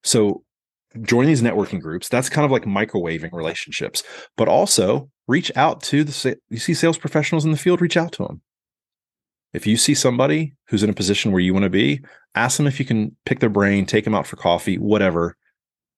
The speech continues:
Get to know the people around you. They're in the same ecosystem. They're the ones, if you're in medical sales, if you're in payroll, they're the ones that are gonna get you to where you wanna go in your career.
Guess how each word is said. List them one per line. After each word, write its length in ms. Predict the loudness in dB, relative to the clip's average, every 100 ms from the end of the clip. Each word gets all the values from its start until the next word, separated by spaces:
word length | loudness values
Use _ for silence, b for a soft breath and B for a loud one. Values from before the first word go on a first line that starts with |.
| _ _ _ _ _ _ _ -2
Get 240 | 0 0
to 100 | 0
know 180 | 2 2
the 100 | 2
people 340 | 0 0 0
around 400 | 2 2 0 -2
you. 260 | -6 -8 -12 _ _ _ _ _ _ _ _ _ -2
They're 140 | 2
in 60 | 2
the 60 | 2
same 260 | 0 0
ecosystem. 800 | -2 -2 -2 -4 -6 -8 -10 -14 -20 _ _ _ _ _
They're 140 | 0 2
the 80 | 4
ones, 260 | 4 4
if 140 | 0 0
you're 240 | 2 2
in 120 | 0
medical 280 | 0 -2 -4
sales, 500 | -2 0 0 -2 -4
if 140 | -8
you're 180 | -4 -2
in 160 | -2 -4
payroll, 560 | 0 2 4 2 0 B B _
they're 160 | 2 2
the 80 |
ones 240 | 4 2 0
that 60 | 0
are 40 |
gonna 140 | 0
get 360 | 0 0 0 -2
you 340 | -4 -6 -10 -16 -8
to 100 | 0
where 180 | 2 4
you 160 | 4
wanna 160 | 2 2
go 180 | 0 -2
in 80 |
your 80 | -6
career. 500 | -8 -4 -4 -6 -10